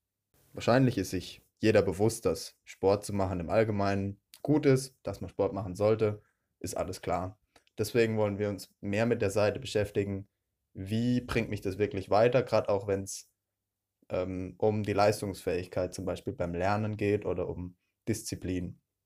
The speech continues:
Das heißt, wir wollen verschiedene Sichtweisen geben und verschiedene Aspekte, bei denen uns Sport im Allgemeinen helfen kann. Weil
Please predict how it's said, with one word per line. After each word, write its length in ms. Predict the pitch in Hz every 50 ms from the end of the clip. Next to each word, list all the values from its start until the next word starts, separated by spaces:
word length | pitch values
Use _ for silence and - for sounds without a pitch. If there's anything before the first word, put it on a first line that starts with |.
| _ _ _ _ _ _ _ _ _
Das 140 | - 117 -
heißt, 180 | 113 110 - -
wir 80 | 101
wollen 220 | 95 98 101 101 101
verschiedene 420 | - 107 - - 113 110 101 98
Sichtweisen 580 | - - 151 151 - - 120 113 110 107 110 101
geben 440 | 104 104 107 107 110 110 110 - _ _ _ _ _ _ _ _ -
und 120 | - 95
verschiedene 400 | - 98 98 - 113 107 104 87
Aspekte, 460 | 67 - - - 127 131 135 - -
bei 140 | - 104 95
denen 240 | 90 98 101 101 95
uns 180 | 92 90 -
Sport 400 | - - - 95 98 101 98 - - _ _ _ _ _ _ _ _ _ -
im 100 | 104 -
Allgemeinen 500 | - 101 98 - 95 95 92 92 90 92
helfen 320 | 90 90 87 87 - 90
kann. 260 | - 87 69 - - _ _ _ _ _ _ _ _ _ _ _ _ _ _ _ _ _
Weil 360 | - 92 95 92 90 98 98